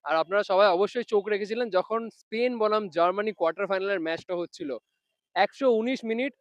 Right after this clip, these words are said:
আর সেই মুহূর্তেই মিকেল মেরিনো একটা অসাধারণ হেডারে গোল করে জার্মানির পথ আটকে দেন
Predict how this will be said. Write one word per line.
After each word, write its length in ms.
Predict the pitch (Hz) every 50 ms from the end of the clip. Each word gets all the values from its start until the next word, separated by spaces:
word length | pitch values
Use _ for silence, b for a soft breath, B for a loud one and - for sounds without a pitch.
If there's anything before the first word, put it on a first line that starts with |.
| _ _ _
আর 120 | - 180 190
সেই 340 | - - - 254 262 269 254
মুহূর্তেই 480 | 240 226 226 220 - - 185 160 131 117 _ _ _ _ _ _ _ _ -
মিকেল 400 | 151 185 220 240 - 269 262 254
মেরিনো 420 | 233 214 208 202 208 202 190 160 135 117 _ _ _ _ _ _ _ -
একটা 120 | - 277
অসাধারণ 600 | 247 - 214 - 196 - 269 262 254 254 262 262 208
হেডারে 320 | 202 196 220 226 240 233
গোল 240 | 180 160 190 202 233 220
করে 340 | - 214 190 202 214 233 196 143 131
জার্মানির 560 | 165 170 175 196 214 240 240 226 202 190 220 - _ _ _ _ -
পথ 240 | 214 208 226 226 -
আটকে 300 | 190 185 _ - 220 208
দেন 200 | 196 185 180